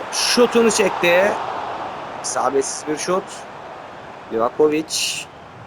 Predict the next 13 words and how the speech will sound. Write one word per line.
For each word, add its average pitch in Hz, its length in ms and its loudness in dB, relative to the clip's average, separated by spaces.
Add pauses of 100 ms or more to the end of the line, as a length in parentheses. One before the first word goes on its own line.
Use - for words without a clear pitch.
(720)
Tepki - 340 -6
bile 127 200 4
vermedi. 127 640 2 (1300)
Şimdi 123 140 -14 (100)
Dziku'ya 143 400 2
doğru. 135 500 4
Dziku. 147 540 0 (300)
Tadić'e 143 380 -2
doğru 143 260 2
bir 135 80 0
pas. 131 500 0 (220)
Dušan 135 280 -2
Tadić. 147 600 0